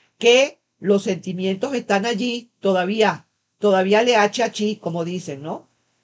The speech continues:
Es alguien que sí, que todavía tiene mucho sol radiante,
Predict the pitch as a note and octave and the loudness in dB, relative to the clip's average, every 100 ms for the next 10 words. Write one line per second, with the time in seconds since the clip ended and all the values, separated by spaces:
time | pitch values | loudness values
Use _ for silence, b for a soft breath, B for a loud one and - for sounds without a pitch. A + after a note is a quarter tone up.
0 | _ _ b b b G#3+ A3 B3+ C4+ C#4 | _ _ b b b 2 4 4 2 -4
1 | C4 G#3 F#3 A3+ B3+ D4+ - - E3 E3 | -2 -2 -2 -4 -6 -8 -14 -12 -6 -4
2 | D3+ D3+ E3 F3 F#3+ G3+ A#3+ D#4 D#4 A#3+ | -4 -4 -6 -4 -2 0 -2 -4 -6 -2
3 | G#3+ G#3+ G#3+ G#3 - E3+ D3+ F3 F3 F3 | 2 2 2 -4 -6 -6 -4 -4 -4 -4
4 | A3+ A#3+ | -8 -10